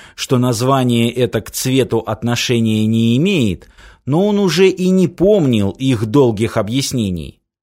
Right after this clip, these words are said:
Да и кому они теперь были нужны? Продвигался медленно, приходилось все время коситься то на небо,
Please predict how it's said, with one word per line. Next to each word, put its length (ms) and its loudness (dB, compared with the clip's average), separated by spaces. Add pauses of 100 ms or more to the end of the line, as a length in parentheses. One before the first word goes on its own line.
(120)
Да 160 -4
и 160 2
кому 520 -2
они 300 0
теперь 420 -2
были 340 0
нужны? 600 -2 (540)
Продвигался 1160 2
медленно, 1000 -2
приходилось 760 0
все 320 -2
время 480 0
коситься 840 -4
то 220 -4
на 180 0
небо, 720 2